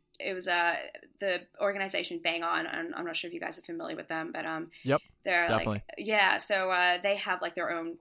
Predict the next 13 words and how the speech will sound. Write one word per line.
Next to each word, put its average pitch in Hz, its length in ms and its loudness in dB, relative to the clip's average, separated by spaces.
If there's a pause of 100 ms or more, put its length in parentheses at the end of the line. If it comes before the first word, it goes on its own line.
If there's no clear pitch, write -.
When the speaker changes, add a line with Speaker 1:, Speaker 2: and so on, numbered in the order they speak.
Speaker 1:
you 175 140 -6
know, 165 100 -6
setup. 165 500 -2 (140)
Um, 160 420 -4 (140)
they 180 60 -8
have 165 160 -2
their 165 120 -6
own 170 100 -8
setup 165 440 -6
almost 160 280 -6
every 165 260 -4
year, 165 300 -4
so 160 420 -6